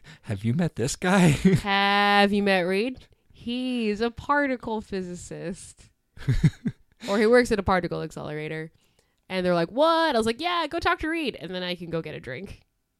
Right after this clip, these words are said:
Speaker 1: <laughs> And
Speaker 2: Or, like,
Speaker 1: that, and that's your party trick.
Speaker 2: Or more like, or more snacks.
Speaker 1: <laughs>
Speaker 2: It's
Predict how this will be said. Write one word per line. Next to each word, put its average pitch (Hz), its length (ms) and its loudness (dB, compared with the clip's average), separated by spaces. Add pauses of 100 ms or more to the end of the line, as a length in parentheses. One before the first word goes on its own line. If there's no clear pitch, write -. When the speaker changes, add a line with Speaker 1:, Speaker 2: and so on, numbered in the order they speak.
(100)
Speaker 1:
<laughs> - 320 -14
And 214 100 8
Speaker 2:
Or, - 400 4
like, 165 40 8
Speaker 1:
that, 160 180 8
and 156 120 8
that's 160 160 6
your 127 200 6
party 117 320 2
trick. - 240 -10
Speaker 2:
Or 202 100 4
more 202 160 6
like, 180 240 0
or 185 80 -2
more 185 240 2
snacks. - 640 -8 (720)
Speaker 1:
<laughs> 180 60 4 (1040)
Speaker 2:
It's 180 240 -6